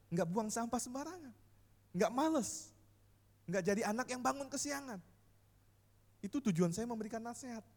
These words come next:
Tapi kalau mereka nggak dengerin, orang tua juga bisa, bisa sakit hati, bisa, bisa kecewa, bisa sedih hatinya. Ya. Jadi, tugas kalian adalah mendengarkan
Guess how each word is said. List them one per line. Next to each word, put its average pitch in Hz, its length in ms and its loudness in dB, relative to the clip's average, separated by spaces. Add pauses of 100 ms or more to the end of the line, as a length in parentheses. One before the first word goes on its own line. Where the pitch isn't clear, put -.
(240)
Tapi 240 160 -2
kalau 262 240 2
mereka 302 320 2
nggak 233 160 6
dengerin, 220 400 0 (560)
orang 151 240 0
tua 180 160 2
juga 151 240 2
bisa, 135 320 -2 (480)
bisa 196 160 -2
sakit 233 320 -6
hati, 254 240 -6
bisa, 180 400 -4
bisa 190 160 -4
kecewa, 262 480 2
bisa 190 240 0
sedih 233 320 4
hatinya. 165 360 0 (760)
Ya. 143 240 6 (2500)
Jadi, 190 360 6 (1700)
tugas 196 280 8
kalian 196 400 6
adalah 160 240 6
mendengarkan 156 680 0